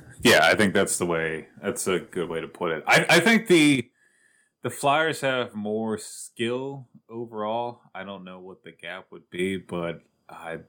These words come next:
Trotz, Trotz always gets the most out of his team, and, uh, he, wherever he goes, they play a sound defensive system, and the underlying numbers aren't great 'cause they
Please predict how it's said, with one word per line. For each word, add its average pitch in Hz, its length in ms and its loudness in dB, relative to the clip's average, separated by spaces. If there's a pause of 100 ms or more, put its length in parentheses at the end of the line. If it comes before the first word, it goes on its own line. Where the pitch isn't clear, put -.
(180)
Trotz, - 640 -2 (1120)
Trotz 113 260 4
always 123 260 4
gets 127 200 0
the 120 60 -12
most 117 260 -8
out 117 80 -2
of 113 60 -4
his 107 120 -6
team, 104 400 -10 (300)
and, 87 500 -20 (200)
uh, 85 320 -2
he, 90 420 -2 (340)
wherever 98 380 2
he 113 120 4
goes, 92 540 2
they 87 320 -2
play 87 560 -4
a 85 200 -8
sound 90 320 -2
defensive 90 380 -6
system, 110 680 0
and 85 280 -6
the 85 80 -6
underlying 87 540 -2
numbers 87 280 -4
aren't 82 180 -6
great 110 600 -2
'cause 85 340 -6
they 82 420 -4